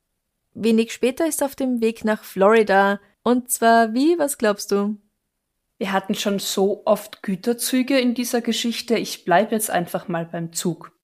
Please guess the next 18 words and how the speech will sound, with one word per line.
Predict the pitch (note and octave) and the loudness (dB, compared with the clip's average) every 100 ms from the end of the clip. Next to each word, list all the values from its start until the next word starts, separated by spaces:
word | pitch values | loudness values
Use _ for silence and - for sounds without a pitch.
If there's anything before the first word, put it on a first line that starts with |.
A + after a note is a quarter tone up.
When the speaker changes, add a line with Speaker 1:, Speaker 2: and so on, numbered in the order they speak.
| _ | _
Speaker 1:
Ja. | - - - _ _ _ _ - | -6 -6 -6 _ _ _ _ -2
Speaker 2:
Echt? | - - | -2 -2
Speaker 1:
Richtig. | - F4 G4 | -2 0 0
Speaker 2:
Hä? | - - | -4 -4
Yeah. | G3 G#3 F3 - _ - _ _ - - - | -2 -2 -4 -10 _ -20 _ _ -20 -8 -2
<laughs> | D#4 D#4+ - _ _ _ _ _ | 0 -2 -8 _ _ _ _ _
Speaker 1:
Ein | A3+ C4 | 2 2
paar | B3 B3+ C#4 | 2 2 4
Tage | B3 A#3 B3+ | 0 2 -2
später | - A3 G#3+ A3+ A3+ | 0 2 4 4 2
findet | - A3+ A3+ | 0 0 2
er | A3+ G#3+ | 2 0
sich | G#3+ A3+ | 0 -2
in | G#3 | -4
Fort | - F#3+ F#3+ | 2 0 4
Lauderdale, | G3 G3+ A3+ G#3 G3 F#3+ G3 | 6 8 6 4 4 6 4
Florida | - - G3+ A3+ F#3+ F3+ E3+ | 0 0 4 4 2 0 0
wieder, | E3+ F3 F#3 A3+ | -2 2 2 2